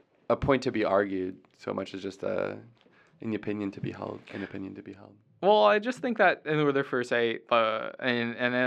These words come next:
Speaker 2: this is pretty broad, but, like, say, for the world to work, quote unquote, right?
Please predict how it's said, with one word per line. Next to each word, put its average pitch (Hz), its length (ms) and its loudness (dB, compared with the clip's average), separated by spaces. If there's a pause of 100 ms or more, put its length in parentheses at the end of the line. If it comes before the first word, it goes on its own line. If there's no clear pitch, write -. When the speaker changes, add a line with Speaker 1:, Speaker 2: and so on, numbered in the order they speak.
Speaker 2:
this 117 100 -8
is 110 100 -10
pretty 107 200 -4
broad, 107 380 2
but, - 200 -6
like, 113 180 0
say, 113 160 2
for 120 240 -2
the 110 160 0
world 110 380 0
to 110 120 -10
work, 120 440 -4
quote 120 160 0
unquote, 143 520 -2
right? 127 320 2